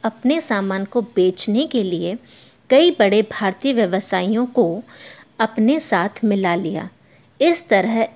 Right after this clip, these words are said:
ईस्ट इंडिया कंपनी में अंग्रेज़ों और भारतीय व्यवसायियों का गठबंधन बहुत कारागार साबित हुआ।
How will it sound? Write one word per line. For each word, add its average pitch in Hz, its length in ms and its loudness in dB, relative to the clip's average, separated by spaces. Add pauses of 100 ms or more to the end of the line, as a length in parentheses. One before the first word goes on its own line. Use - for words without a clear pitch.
ईस्ट 320 380 0
इंडिया 208 360 2
कंपनी 202 540 0
में 190 300 -4 (240)
अंग्रेज़ों 214 680 2 (420)
और 254 140 2
भारतीय 214 520 0
व्यवसायियों 208 760 2
का 247 180 -2 (120)
गठबंधन 202 680 0 (800)
बहुत 277 420 -2
कारागार 196 500 0
साबित - 480 -8
हुआ। 202 200 -10